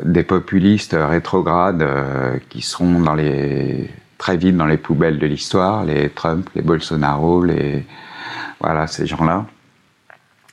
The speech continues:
Euh, portés par, euh, du fait, peut-être qu'ils savent raconter des histoires, peut-être qu'ils ont un discours populiste auquel les gens vont adhérer, parce que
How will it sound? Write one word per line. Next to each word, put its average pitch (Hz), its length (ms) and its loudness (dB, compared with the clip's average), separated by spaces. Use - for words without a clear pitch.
Euh, 92 560 0
portés 127 400 2
par, 110 360 0
euh, 82 380 0
du 90 200 0
fait, 104 340 -2
peut-être 113 360 0
qu'ils 101 140 0
savent 85 200 -2
raconter 85 460 -2
des 85 120 2
histoires, 120 380 -2
peut-être 90 380 -2
qu'ils 82 500 0
ont 80 100 2
un 82 100 0
discours 82 440 -2
populiste 95 600 2
auquel 85 380 0
les 80 180 2
gens 92 240 2
vont 85 320 0
adhérer, 87 420 2
parce - 280 -6
que - 60 -2